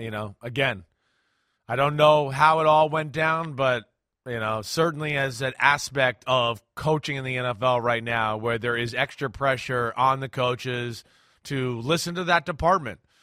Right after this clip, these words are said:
And, yeah, there's you know, some tangible numbers that can prove them wrong, that they can go, "Wait, but, you know, I was there on the field, and this guy couldn't block this guy, and we could all feel it on the sideline that,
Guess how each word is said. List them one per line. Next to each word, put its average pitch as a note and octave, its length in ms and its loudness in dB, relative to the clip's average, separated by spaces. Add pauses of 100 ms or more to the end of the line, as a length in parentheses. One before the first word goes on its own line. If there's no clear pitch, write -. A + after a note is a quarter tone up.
(360)
And, A#2+ 360 -2
yeah, D3+ 180 2
there's C3+ 480 -2 (260)
you C#3 60 0
know, C3+ 160 2
some C#3 180 -4
tangible D#3+ 540 -2
numbers D3+ 420 0
that C3+ 100 -2
can C#3 120 -6
prove D#3+ 280 -2
them D3 220 -2
wrong, D#3+ 380 4
that C3+ 160 0
they C#3 120 2
can C3+ 200 -8
go, C#3 240 6
"Wait, C#3 340 2
but, C3 180 0 (320)
you C#3+ 100 -6
know, C#3+ 100 6
I D#3 160 8
was C3+ 180 -2
there F3 300 8
on C#3+ 120 4
the B2+ 120 -2
field, D#3 580 0
and C3 100 -4
this E3 140 -2
guy D#3+ 280 6
couldn't D3+ 340 -2
block F3 420 4
this D3 220 -4
guy, B2+ 460 4
and A#2 200 -4 (380)
we D#3+ 160 -2
could F3+ 160 0
all F#3 180 6
feel G#3 300 0
it - 20 2
on F3+ 80 -2
the D3 120 -6
sideline E3+ 760 4
that, C#3 240 0